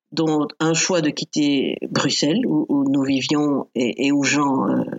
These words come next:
était prêtre, pour aller vivre, euh, à la campagne, près de ma famille, où j'avais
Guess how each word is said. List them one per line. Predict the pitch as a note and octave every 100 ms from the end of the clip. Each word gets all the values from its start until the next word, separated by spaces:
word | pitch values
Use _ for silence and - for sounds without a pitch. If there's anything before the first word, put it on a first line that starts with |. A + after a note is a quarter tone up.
| -
était | - - A#2+
prêtre, | - F#3+ - - _ _ _ _
pour | D#3+ D3+
aller | D3 C#3+
vivre, | D#3 D#3+ C#3+ C#3
euh, | B2+ B2 - _
à | D3
la | C#3+
campagne, | C3+ C3+ C#3+ F3 G#3+ G#3 - -
près | - D#3+
de |
ma | D3 C#3
famille, | C#3+ C#3 D3 G#3+ G#3+
où | D3+
j'avais | C#3+ C#3+ C#3 C3+